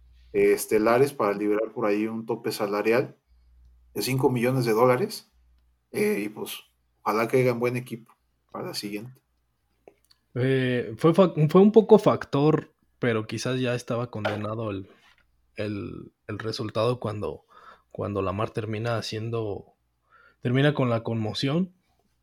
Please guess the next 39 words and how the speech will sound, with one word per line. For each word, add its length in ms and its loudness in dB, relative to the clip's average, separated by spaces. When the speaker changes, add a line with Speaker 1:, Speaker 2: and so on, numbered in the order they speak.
Speaker 2:
Este, 760 -10
fue 160 -4
como 400 0
el, 160 -4
la, 140 -6
la 180 -4
estocada 460 -4
final 360 -6
para, 480 -8
para 220 -4
los 200 -10
Ravens. 600 -8
Ya 120 -4
no 140 -6
pudieron 380 -8
levantarse, 680 -10
porque 500 -4
aún 340 2
así 460 2
era 220 -2
un 120 -2
partido 380 -2
que 100 -6
se 120 -4
podía 400 -6
alcanzar 440 -6
y 60 -2
se 100 -4
podía 400 -6
ganar, 400 -6
por, 200 -4
precisamente 600 0
por 200 -4
los 360 -10
pocos 300 -4
puntos 460 -4
que 100 -6
hicieron 340 -6
los, 400 -12